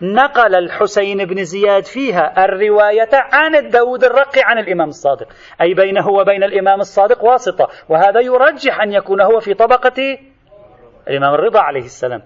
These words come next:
فيبعد أن يكون في طبقة الإمام الصادق، يعني، يستبعد حينئذ أن يكون الحسن بن زياد العطار الثقة، يعني، تقل الاحتمالات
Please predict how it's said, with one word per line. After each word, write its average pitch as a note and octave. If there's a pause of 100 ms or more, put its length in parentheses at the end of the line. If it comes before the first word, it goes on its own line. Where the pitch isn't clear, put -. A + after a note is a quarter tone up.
(180)
فيبعد B3+
أن G#3+
يكون A3
في G#3
طبقة A#3+
الإمام F#3+
الصادق، F3
يعني، E3
يستبعد F#3
حينئذ E3+
أن E3+
يكون F3 (840)
الحسن D#3+
بن C#3+
زياد C#3+
العطار D#3+ (340)
الثقة، - (120)
يعني، D#3+
تقل G#3+
الاحتمالات D#3